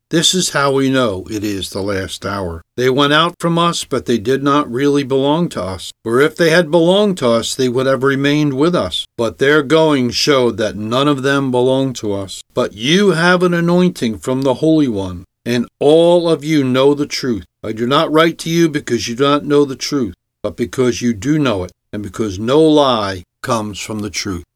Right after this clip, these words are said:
So if you feel you're insignificant today, you're not. For John writes to us that we all have an anointing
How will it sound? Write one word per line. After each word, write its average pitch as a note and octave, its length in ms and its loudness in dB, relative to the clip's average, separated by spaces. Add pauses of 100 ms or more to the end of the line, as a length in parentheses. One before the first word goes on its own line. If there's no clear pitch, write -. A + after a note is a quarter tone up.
(100)
So C3 180 -2
if B2+ 140 -4
you G3 160 2
feel F#3+ 380 4
you're F3+ 180 6
insignificant D3 960 0
today, G#2 560 -4 (360)
you're B2+ 240 -2
not. C3 380 -2 (200)
For A#2+ 80 -2
John D3+ 340 2
writes E3 400 2
to D3+ 220 2
us D#3 280 2
that A#2 180 -2
we A#2 180 -2
all E3 420 4
have E3+ 380 0
an D#3+ 80 -2
anointing D#3 640 -2